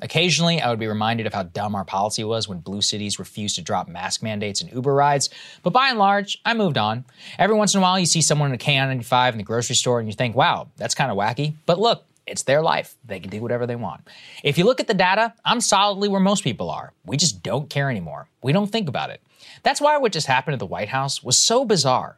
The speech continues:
It was like a T V screen into a different universe. When President Biden got his fifth, I repeat, fifth coronavirus shot in the last two years, and encouraged literally everyone to do the same and issued this stark warning.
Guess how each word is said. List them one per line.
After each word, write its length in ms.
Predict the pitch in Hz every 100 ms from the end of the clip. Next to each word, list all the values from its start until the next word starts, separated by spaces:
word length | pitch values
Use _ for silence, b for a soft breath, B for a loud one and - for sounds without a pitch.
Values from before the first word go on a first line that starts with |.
| -
It 100 | 190
was 120 | 220
like 120 | 202 156
a 40 |
T 240 | - 208
V 140 | 196 180
screen 440 | - 156 147 147
into 300 | - 120 127
a 40 | 104
different 400 | - 143 151 98
universe. 600 | 113 135 - - - - B B
When 160 | - 156
President 380 | 151 269 285 233
Biden 300 | 139 147 151
got 140 | 120
his 160 | 120 -
fifth, 440 | - 208 131 - -
I 100 | 117
repeat, 380 | 135 131 135 123
fifth 380 | - 220 269 -
coronavirus 640 | - 214 240 165 82 85
shot 340 | - 90 92 -
in 80 | 147
the 60 | 151
last 340 | 151 156 -
two 120 | - 175
years, 440 | 165 139 - - B B
and 120 | 127 147
encouraged 460 | - 185 180 156
literally 340 | 135 165 165 160
everyone 440 | 170 220 180 175
to 60 | 156
do 180 | 127 135
the 60 |
same 340 | 139 117 104 107
and 140 | 139 139
issued 380 | 156 147 139 -
this 440 | 120 175 - - -
stark 320 | - 117 110
warning. 340 | 107 117 120